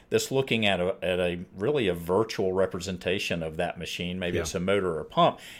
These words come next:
Speaker 1: And
Speaker 2: Yeah.
Speaker 1: I've got a little drawing of a gauge, and it's got a little needle on it. And I've got a,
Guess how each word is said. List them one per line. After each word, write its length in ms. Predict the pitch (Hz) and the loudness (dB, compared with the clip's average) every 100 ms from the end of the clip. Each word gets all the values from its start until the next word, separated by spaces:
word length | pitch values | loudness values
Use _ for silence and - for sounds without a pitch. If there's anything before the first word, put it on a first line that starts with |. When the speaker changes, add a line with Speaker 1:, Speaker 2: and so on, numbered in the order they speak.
| - | 0
Speaker 1:
And 100 | 113 | 2
Speaker 2:
Yeah. 40 | |
Speaker 1:
I've 100 | 117 | 4
got 160 | 120 160 | 6 4
a 40 | |
little 200 | 170 139 | 4 0
drawing 400 | 117 98 101 107 | 0 2 2 2
of 80 | 110 | 0
a 60 | 104 | 0
gauge, 400 | 95 90 90 110 | 0 0 0 -2
and 100 | 123 | -2
it's 80 | 120 | 0
got 140 | 101 | 2
a 80 | 107 | 4
little 160 | 123 | 4
needle 360 | 131 139 170 107 | 2 0 2 2
on 180 | 95 80 | 0 0
it. 140 | 87 | 0
And 140 | 90 95 | 0 0
I've 180 | 101 113 | 0 4
got 240 | 113 117 | 6 8
a, 180 | 113 104 | 6 2